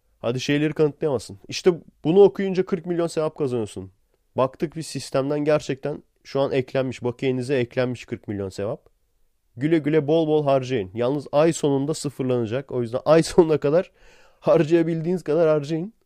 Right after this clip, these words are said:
Her yöne yani. Her yöne kırk milyon. Harcayabildiğiniz kadar harcayın.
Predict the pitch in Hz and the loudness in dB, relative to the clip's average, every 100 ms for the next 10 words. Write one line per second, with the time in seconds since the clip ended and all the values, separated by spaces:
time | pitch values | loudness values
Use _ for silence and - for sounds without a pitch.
0 | _ _ _ _ _ _ - 175 196 196 | _ _ _ _ _ _ -4 4 6 8
1 | 151 127 107 95 90 98 _ _ _ _ | 8 6 2 -2 -8 -14 _ _ _ _
2 | _ - 175 202 185 160 143 131 - 107 | _ -4 4 6 6 4 2 -2 -8 -10
3 | 95 90 90 - _ - 139 143 139 156 | -10 -12 -16 -20 _ -6 0 0 -2 -6
4 | 151 147 160 - 139 156 139 123 120 92 | -6 -6 -6 -4 -2 -2 -2 -4 -6 -10